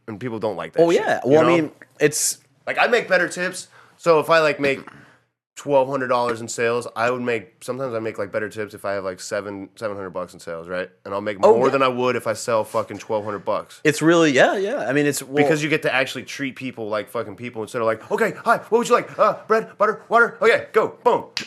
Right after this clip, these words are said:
Speaker 1: Fucking, and they have, like, they, they break it all down in, like, these time schematics, you know? And yeah, it
Speaker 2: Uh,
Speaker 1: looks
Speaker 2: yeah.
Speaker 1: great on paper, but fucking real life, dude, it doesn't work that way.
Speaker 2: Yeah. I mean, especially when everybody, like, sits at the exact same time or, like, you know.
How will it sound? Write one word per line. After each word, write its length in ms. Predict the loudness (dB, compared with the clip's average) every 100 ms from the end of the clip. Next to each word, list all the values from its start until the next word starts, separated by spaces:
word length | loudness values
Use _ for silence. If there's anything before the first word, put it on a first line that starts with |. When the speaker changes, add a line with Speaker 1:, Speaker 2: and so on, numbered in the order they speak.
| -12 _
Speaker 1:
Fucking, 340 | 0 2 0 -6 _ _
and 100 | -2
they 80 | 2
have, 140 | 2 2 2
like, 180 | 0
they, 300 | 2 0 -2 -10 -6
they 140 | -2 0
break 320 | 2 0 2
it 80 | 0
all 120 | 2
down 280 | 2 0 0
in, 80 |
like, 160 | -2 -8
these 180 | -12 -16
time 420 | -18 -8 -6 -6
schematics, 680 | -10 -10 -6 -4 -6 -10 -8
you 60 |
know? 300 | -4 -4 -4 -10 _ _ _ _ _
And 160 | -8 -2
yeah, 220 | -2 -2 -8 _ _ -4
it 60 |
Speaker 2:
Uh, 60 | 0
Speaker 1:
looks 120 | 2
Speaker 2:
yeah. 80 | 2
Speaker 1:
great 140 | 2 2
on 140 | 2
paper, 540 | 0 -2 0 -4 -6 _
but 200 | -2 0
fucking 300 | -2 -6 -6
real 200 | -4 0
life, 340 | 0 2 0 -4
dude, 320 | -6 -6 -6
it 180 | -10 -8
doesn't 240 | -8 -8 -6
work 140 | -8
that 140 | -8 -10
way. 140 | -12 -16 _ _ -2
Speaker 2:
Yeah. 320 | -2 -2 -10 _ 0
I 60 |
mean, 80 | 2
especially 360 | 4 4 4 2
when 100 | 2
everybody, 280 | 2 2 0
like, 160 | 0
sits 260 | 0 -2 -4
at 80 | -6
the 60 |
exact 320 | -2 0 0
same 220 | 0 -8 -4
time 640 | -2 0 0 -2 -4 -6
or, 120 | -8
like, 400 | -8 -8 -10 -12
you 80 | -14
know. 260 | -12 -14